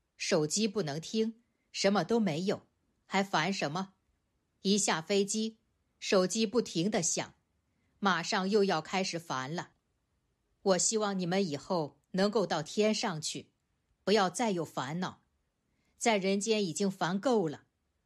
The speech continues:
烦得满脸都是皱纹，烦得浑身都是伤痛，烦得都笑不出来。你们这些坐在下面的弟子，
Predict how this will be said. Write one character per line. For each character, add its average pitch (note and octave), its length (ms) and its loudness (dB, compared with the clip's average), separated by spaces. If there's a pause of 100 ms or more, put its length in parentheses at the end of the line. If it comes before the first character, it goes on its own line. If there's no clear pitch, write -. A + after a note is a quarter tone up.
(100)
烦 F#3+ 260 0
得 G3 100 0
满 E3+ 260 0
脸 E3+ 220 -2
都 G3 140 0
是 F#3+ 140 -2
皱 A#3 180 2
纹， D3+ 400 -4 (480)
烦 G#3 240 0
得 A3+ 100 0
浑 G3 280 0
身 A3 240 2
都 A#3 120 2
是 F3 140 -4
伤 A3+ 300 -2
痛， F#3 340 -6 (640)
烦 G3+ 300 0
得 G#3+ 120 0
都 G#3+ 140 0
笑 G#3+ 300 2
不 F3 100 -6
出 A3+ 240 -2
来。 D3 320 -2 (760)
你 G3+ 120 4
们 F#3+ 160 4
这 G3 180 2
些 G3 420 -2 (100)
坐 G#3+ 200 2
在 F#3 160 0
下 F#3+ 240 0
面 F#3 160 -2
的 F#3+ 120 -4
弟 G3 240 -2
子， - 300 -12